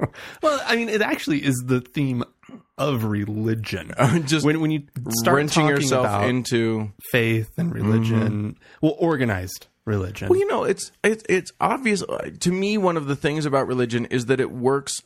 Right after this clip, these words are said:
Speaker 2: f-, mostly for most people.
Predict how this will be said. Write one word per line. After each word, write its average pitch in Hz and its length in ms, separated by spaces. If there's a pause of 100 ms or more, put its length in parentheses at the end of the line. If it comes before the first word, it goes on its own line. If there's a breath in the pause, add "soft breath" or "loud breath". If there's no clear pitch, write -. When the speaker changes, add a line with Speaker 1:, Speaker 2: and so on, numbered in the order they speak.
(120)
Speaker 2:
f-, - 120 (400)
mostly 127 840 (200)
for 127 200
most 117 420
people. 104 460